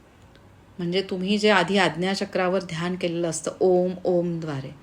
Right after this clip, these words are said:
तर ह्या चक्राची साधना करताना तुम्ही एकदा ओम म्हणा आणि त्या कंपनांचा तुम्ही अनुभव घ्या.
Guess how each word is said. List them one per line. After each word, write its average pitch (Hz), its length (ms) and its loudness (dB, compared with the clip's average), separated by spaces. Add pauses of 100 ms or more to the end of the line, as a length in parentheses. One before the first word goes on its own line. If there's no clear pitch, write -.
(640)
तर 196 40 0
ह्या 196 240 0
चक्राची 240 520 -2
साधना 196 520 2
करताना 180 500 -2
तुम्ही 196 280 -4
एकदा 180 340 4
ओम 220 340 6
म्हणा 214 220 4
आणि 202 240 2
त्या 214 200 2
कंपनांचा 220 720 2
तुम्ही 233 300 -4
अनुभव 180 460 2
घ्या. 147 180 -8